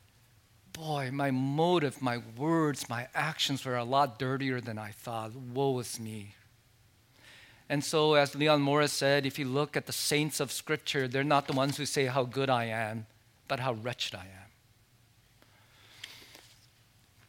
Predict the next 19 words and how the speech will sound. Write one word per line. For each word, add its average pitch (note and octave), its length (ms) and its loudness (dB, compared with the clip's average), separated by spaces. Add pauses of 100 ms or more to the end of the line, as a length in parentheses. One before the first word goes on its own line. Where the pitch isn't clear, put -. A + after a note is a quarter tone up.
(140)
What F#3 200 8
is G3 160 6
the - 60 -6
tension D3+ 600 -2
then A#2+ 240 -6 (280)
for D3+ 160 0
Paul D3+ 480 6
and C3 220 0
for C3+ 180 -2
maybe C#3 320 2
all C3+ 260 6
of B2+ 100 4
us? C#3+ 300 4 (1800)
There's F#3 240 6
a F#3 40 2
tension A#3+ 400 4
going E3 300 6
on, D#3 420 12
and D3 380 6